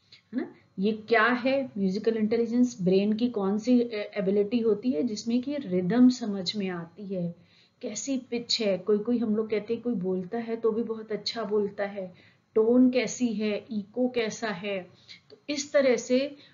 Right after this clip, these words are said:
वो लोग, उनको, अ, उनके brain का जो intelligence है, जो brain का जो part है, ये बताता है, उनका बहुत develop होता है कि ये, ये इस तरह से धुन है। कई बार अगर आप,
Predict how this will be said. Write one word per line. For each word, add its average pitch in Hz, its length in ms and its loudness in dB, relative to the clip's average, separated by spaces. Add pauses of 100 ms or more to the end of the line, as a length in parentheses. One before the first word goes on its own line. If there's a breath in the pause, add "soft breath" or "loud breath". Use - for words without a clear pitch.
(160 loud breath)
वो 208 140 4
लोग, 254 400 2 (360 soft breath)
उनको, 233 640 0 (720)
अ, 214 380 -6
उनके 214 280 0
brain 208 460 4
का 262 160 0
जो 254 360 -4 (200)
intelligence 240 720 2
है, 208 100 -2
जो 196 120 0
brain 202 320 0
का 233 220 -2
जो 233 220 -2
part 226 500 -4
है, 196 340 -4 (140)
ये 196 180 -2
बताता 180 560 -4
है, 220 300 -6
उनका 202 340 -6
बहुत 202 220 -4
develop 185 500 -2
होता 196 240 -6
है 226 280 -8 (480 loud breath)
कि 202 80 -4
ये, 233 460 0
ये 214 320 -2
इस - 260 -6
तरह 233 180 2
से 233 180 0
धुन 185 300 -2
है। 180 300 -6
कई 240 160 0
बार 247 200 0
अगर 233 200 0
आप, 233 240 -4